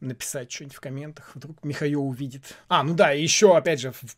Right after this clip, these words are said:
Battle Pass'е один три будет ещё и смола теперь добавлена, то есть будет, э, ещё больше хотелок для того, чтобы покупать Battle Pass, потому что, покупая Battle Pass, ты будешь получать больше смолы. Она будет и в бесплатном, и в платном.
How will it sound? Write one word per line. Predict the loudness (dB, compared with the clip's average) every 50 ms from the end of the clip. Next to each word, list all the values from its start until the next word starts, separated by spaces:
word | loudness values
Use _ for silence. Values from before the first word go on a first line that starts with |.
| _
Battle | -6 -4 -2 0 -2 -2 0
Pass'е | 0 0 0 0 -4 -6 -4
один | -4 -4 -4 -4 -6
три | -4 -4 -4 -2
будет | -2 -4 -6 -6 -6 -8
ещё | -8 -6 -6 -6
и | -6
смола | -6 -4 -4 -2 0 0 2 0 0
теперь | 0 -2 -4 -4 -4 -4
добавлена, | -4 -4 -4 -4 -6 -6 -6 -8 -10 -14 -16
то | -16 -16
есть | -14 -14 -14 -16 _
будет, | -10 -8 -6 -6 -6 -8 -10 -10 -12
э, | -10 -10 -10 -10 -12 -10
ещё | -8 -8 -4 -4 -4 -4
больше | -2 -4 -4 -4 -4 -4 -6 -6 -10 -10
хотелок | -10 -10 -10 -8 -6 -6 -6 -6 -6 -8 -12 -20 _ -16
для | -16 -14 -10
того, | -8 -8 -8
чтобы | -8 -12 -14
покупать | -16 -10 _ -4 -4 -4
Battle | -4 -8 -10 -10 -10 -4
Pass, | -4 -4 -4 -4 -10 _
потому | _ -18 -18 -18
что, | -18 _ _
покупая | -20 _ -8 _ -2 -2 -2
Battle | -4 -6 -12 -14 -12
Pass, | -10 -10 -12 -12 -12 -14
ты |
будешь | -14 -14 -12 -14 -14 -16 _ _ -20 -20 -20 -20 _ _
получать | -8 -6 -4 -4 -4 -6 -6
больше | -6 -6 -6 -6 -6
смолы. | -8 -8 -8 -8 -8 -8 -8 -10 -14 _ _ _ -20 -20 -20 _ _
Она | -8 -6 -6 -4 -4 -4
будет | -4 -6 -6 -6
и | -8
в | -10
бесплатном, | -10 -12 -4 -2 -2 -2 -2 -4 -10 -12 -12
и |
в | -14 -14
платном. | _ -8 -8 -8 -8 -12 -16 -20 -20